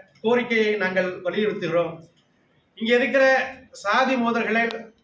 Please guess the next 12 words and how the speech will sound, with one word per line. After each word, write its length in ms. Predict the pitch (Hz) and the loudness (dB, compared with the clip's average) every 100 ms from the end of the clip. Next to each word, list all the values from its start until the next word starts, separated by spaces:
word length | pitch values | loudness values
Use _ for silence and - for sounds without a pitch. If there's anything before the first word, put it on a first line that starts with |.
| _ _ _ - | _ _ _ -4
வேலைவாய்ப்பின்மை 720 | 208 269 262 254 247 240 240 220 | 2 4 4 2 0 -2 -2 0
காரணமாகத்தான் 840 | 202 233 240 233 220 220 226 233 233 - - _ | 2 2 2 0 -2 -2 0 0 -2 -12 -20 _
சாதி 340 | - 202 247 | -2 0 0
பூசல்கள் 560 | 240 220 220 220 208 208 196 - _ | -2 -4 -4 -2 -2 -4 -6 -12 _
நடைபெற்று 400 | 170 202 220 233 214 | -2 -2 -2 -2 -4
இருக்கிறது. 420 | 185 175 175 196 208 202 - - | -4 -4 -4 -4 -8 -12 -20 -8
ஆகவே 340 | 180 196 220 247 233 - - _ | -4 -2 0 0 -2 -6 -16 _
இங்க 140 | 185 220 | -4 -2
இருக்கிற 280 | 247 247 | 0 0
நெல்லை 280 | 226 196 240 | 0 0 0
மாவட்டத்தினை 560 | 247 233 233 226 226 226 | 2 2 0 -2 -4 -4
சுற்றிருக்கிற 520 | 220 214 254 233 214 | -4 -6 -6 -6 -2